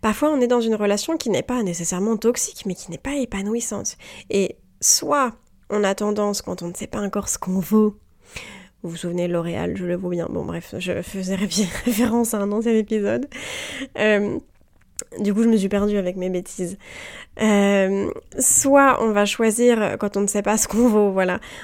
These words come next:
on va choisir une personne qui ne nous traite pas particulièrement bien, qui nous néglige un petit peu, on se sent pas en sécurité émotionnelle, il y a des hauts, il y a des bas, c'est lourd émotionnellement à porter, et vous portez le poids de votre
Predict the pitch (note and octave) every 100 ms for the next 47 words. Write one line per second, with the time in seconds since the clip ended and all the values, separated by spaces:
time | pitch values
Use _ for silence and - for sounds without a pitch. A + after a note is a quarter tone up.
0 | A3+ G3+ G3 G3+ A3+ A3+ A3 G3+ G3 G3
1 | - A#3 A#3 - _ _ _ _ A#3+ -
2 | G3+ F#3 F#3+ F#3 G3 F#3 G3 G#3 G3 G#3+
3 | G#3+ G#3 F#3+ G3 G#3 G#3 F#3 E3+ - _
4 | - - G3+ G3 G3 G3+ F#3+ G3+ G#3+ G3+
5 | F3+ F#3 G3 G3+ G3+ F#3+ F3+ - F3 G3
6 | F#3+ F#3 G3 - F#3 F3+ G3 F3+ F3 -
7 | F#3+ F#3 F#3 F3+ E3+ F3+ F3 F#3 F#3 E3
8 | E3+ E3 F3 - F3+ F#3+ G3+ F#3+ E3+ E3
9 | F3 F3+ F3 E3+ E3+ E3+ E3+ - G3+ G3+
10 | F3 E3+ E3+ G3 F3 D3+ - F#3+ F#3+ F#3+
11 | - G3+ E3+